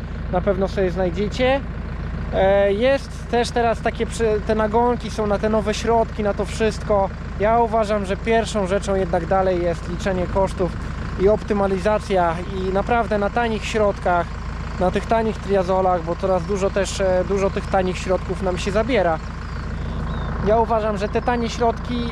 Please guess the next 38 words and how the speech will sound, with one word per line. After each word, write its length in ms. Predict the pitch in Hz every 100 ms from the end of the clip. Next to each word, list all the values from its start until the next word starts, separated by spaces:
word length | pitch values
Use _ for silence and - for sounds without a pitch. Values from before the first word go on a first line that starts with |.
| 247
ja, 140 | 262
znaczy, 260 | 285 285 294 277 226
nie 100 | 240
uważam, 400 | 220 220 196 220
tylko 240 | 226 -
widzę, 280 | 311 247 190
one 180 | 208 262
działają. 460 | 330 339 226 165 131 - - - - -
Te 80 | 320
bukonazol 640 | 330 - 285 247 240 247 233
czy 120 | -
coś 260 | 240 226
na 100 | 240
pokrój 480 | - 226 214 214 220 - -
działa, 440 | 440 349 185 143 117 - -
to 100 | 370
działa, 440 | 330 311 160 139
nie? 220 | 147 175 185 - - - -
I 80 | 233
sam 240 | 285 285
te 100 | 285
bukonazol 560 | 262 302 294 285 254 240
nawet 280 | 190 190
na 80 | 185
jesieni 420 | 170 156 170 160 156
nie 60 | 151
rozstarczy. 540 | 147 - 156 139 -
No 60 | 220
ale 100 | 254
to 80 | 254
już 120 | 226
kwestia 380 | - 247 - 220
tego, 260 | 233 214 180
co 100 | 208
kto, 240 | - 208 190
jakie 240 | 185 190
technologie 560 | 185 - 180 170 160 156
obiera. 420 | 170 202 196